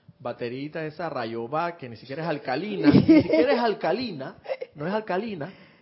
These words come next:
Speaker 2: Ujú.
Speaker 1: Esa es, ese es lo que genera, esa baterita, lo que puede hacer funcionar.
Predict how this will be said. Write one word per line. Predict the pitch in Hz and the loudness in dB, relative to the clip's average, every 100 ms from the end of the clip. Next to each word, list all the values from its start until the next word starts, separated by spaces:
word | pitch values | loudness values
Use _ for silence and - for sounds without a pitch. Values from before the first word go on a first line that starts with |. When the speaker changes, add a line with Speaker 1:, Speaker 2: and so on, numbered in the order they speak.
| _ _ _ _ _ _ _ | _ _ _ _ _ _ _
Speaker 2:
Ujú. | 214 220 185 | -2 -2 -4
Speaker 1:
Esa | 180 208 190 | -8 -10 -8
es, | 208 214 196 _ | -8 -10 -14 _
ese | 269 277 - | -12 -10 -10
es | 185 | -10
lo | 160 | -10
que | 143 | -12
genera, | 139 135 143 127 | -14 -12 -12 -14
esa | 131 185 | -14 -16
baterita, | 185 185 214 240 226 | -14 -16 -16 -12 -10
lo | 180 | -10
que | 190 | -14
puede | - 254 277 277 | -16 -10 -8 -8
hacer | 220 233 226 | -10 -10 -10
funcionar. | 226 175 160 131 | -10 -8 -6 -6